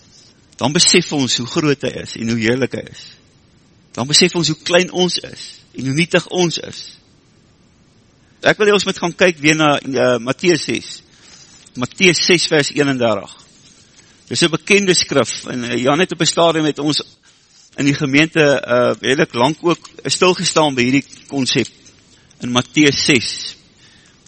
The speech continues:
Maar jy sien, waarna toe ek wil kom is, mense, wat weerhou ons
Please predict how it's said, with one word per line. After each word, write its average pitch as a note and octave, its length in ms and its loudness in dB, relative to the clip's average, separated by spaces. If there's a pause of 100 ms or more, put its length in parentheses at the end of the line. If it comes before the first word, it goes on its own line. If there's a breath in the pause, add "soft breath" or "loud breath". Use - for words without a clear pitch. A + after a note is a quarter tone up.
(160)
Maar B2 120 -8
jy E3 60 -2
sien, B3 300 0 (400)
waarna E3 260 2
toe B3 180 0
ek G3+ 140 0
wil F#3 100 0
kom F3 320 -2
is, - 120 -6
mense, C3+ 340 -2
wat G#3 240 2
weerhou D3+ 320 2 (180)
ons B2+ 180 -2